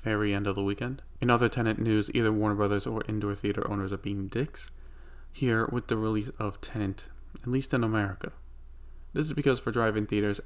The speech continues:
asking to show Tenet, they will not be able to unless the indoor theaters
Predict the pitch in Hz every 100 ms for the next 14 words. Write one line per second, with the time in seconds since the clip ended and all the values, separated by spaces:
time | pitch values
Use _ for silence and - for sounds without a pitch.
0 | - 110 - 107 101 95 - 147 - 101
1 | 98 - - - - 127 131 156 180 185
2 | 131 127 - - - 101 160 - - -
3 | 123 117 107 - 127 123 120 113 107 107
4 | 104